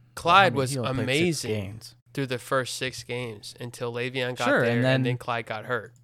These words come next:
Speaker 2: Right.
Speaker 1: And he never
Speaker 2: Which,
Speaker 1: really
Speaker 2: again,
Speaker 1: bounced back from injury. So all we have of healthy C E H as the featured back,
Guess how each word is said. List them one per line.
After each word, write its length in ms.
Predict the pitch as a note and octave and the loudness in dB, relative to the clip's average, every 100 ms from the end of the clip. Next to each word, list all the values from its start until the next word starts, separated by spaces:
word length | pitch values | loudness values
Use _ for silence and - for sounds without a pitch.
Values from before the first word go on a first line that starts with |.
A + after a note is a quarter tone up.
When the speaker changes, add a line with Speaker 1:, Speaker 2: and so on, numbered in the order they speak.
| _ _ - - _ - - - _ - | _ _ -20 -20 _ -20 -20 -20 _ 2
Speaker 2:
Right. 280 | G3+ D3+ G2+ - - - | 4 4 2 -10 -14 -8
Speaker 1:
And 140 | C3 | -4
he 40 | C3+ | 0
never 220 | C#3 D#3 | 4 6
Speaker 2:
Which, 80 | C#3+ | 6
Speaker 1:
really 160 | C#3 | 2
Speaker 2:
again, 220 | C#3 D#3+ C#3+ | 4 6 6
Speaker 1:
bounced 160 | B2+ | 2
back 180 | B2 A#2+ | -2 -4
from 140 | - | -4
injury. 340 | A#2 A#2+ A2+ A2 | -6 -6 -8 -12
So 240 | - A#2+ | -6 -4
all 240 | A2+ C3+ D3 | 2 2 2
we 120 | C3+ | 2
have 260 | C3+ B2+ | 4 2
of 160 | A#2 - | 0 -8
healthy 500 | - C#3 C3 - C3 | -6 0 0 0 -6
C 360 | B2 C3+ B2 A#2+ | -6 -8 -6 -6
E 20 | |
H 260 | B2 A2+ | -6 -8
as 160 | A2+ A#2 | -10 -12
the 80 | A#2 | -12
featured 400 | - B2 G#2+ G#2+ | -8 -8 -10 -8
back, 340 | B2 A2+ - | -6 -6 -8